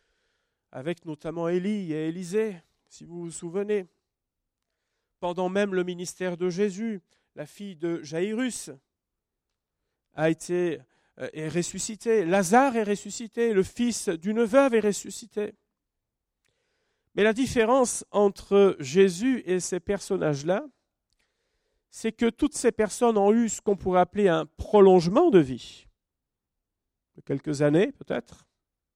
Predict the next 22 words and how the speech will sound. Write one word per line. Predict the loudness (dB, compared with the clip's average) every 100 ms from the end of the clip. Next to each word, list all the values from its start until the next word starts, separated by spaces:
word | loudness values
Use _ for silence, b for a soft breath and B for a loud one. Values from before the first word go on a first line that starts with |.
| _
peut-être | -12 -12 -8
quelques | -10 -10 -14
dizaines | -12 -12 -4 -4 -4 -4
d'années | -2 -2 -4 -6
pour | -12
la | -18
fille | -16 -14
de | -6
Jaïrus, | -4 -4 -4 -6 -10 -16 _
pourquoi | -20 -12 -14
pas ? | -10 -14 _ _ _ _ _ _ _ _ _ _ _ _ _ _ _ _ _ -4
Mais |
Jésus | -2 -2 -2 -6
est |
toujours | -6 -10 -10
vivant. | -14 -16 -16 _ _ _ _ _ _ _ _ _ _ _ _
Et | -8
ça, | -2 2 2
c'est | 0
la | -4 -2
grande | -2 -2
différence. | -10 -12 -14 -14 -20 -20 -20